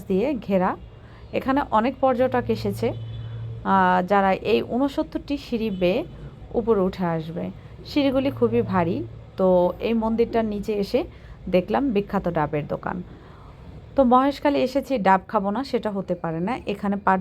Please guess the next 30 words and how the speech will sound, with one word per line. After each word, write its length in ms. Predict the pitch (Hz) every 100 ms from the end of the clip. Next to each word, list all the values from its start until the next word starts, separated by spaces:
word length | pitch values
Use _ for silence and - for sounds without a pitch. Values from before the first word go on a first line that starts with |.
| -
piece 180 | 233 196
ডাবের 320 | 196 180 180
পিস 260 | 196 269 302 - - - -
একশো 280 | 208 208 208
টাকা, 300 | 208 202 -
আশি 280 | - 214 -
টাকা 220 | 208 240
এবং 140 | 285 294 -
একশো 280 | 185 -
বিশ 200 | 160 165 -
টাকা, 160 | 170 -
এবং 240 | 175 190 -
এখানে 340 | 196 240 302
কাপড়েরও 500 | 320 202 180 170 165
দোকান 260 | 156 151 165
আছে। 220 | 170 -
তো 60 |
আমি 220 | 202 196 226
একটি 180 | 233 247
ডাব 200 | 208 202
নিলাম, 320 | 208 196 262 - - - -
যেটা 240 | 196 202 208
শ্বাসযুক্ত, 1160 | 220 214 226 - - - - 185 233 - 202 330 - - - -
একশো 260 | 226 -
টাকা 240 | 196 185 254 -
পিস 220 | 214 -
নিয়েছে। 360 | - - - - - - - - - - - - - - -
এরপরে 360 | 254 262 285
খাবো 260 | 277 254 269
মহেশখালীর 640 | 226 214 202 - 208 247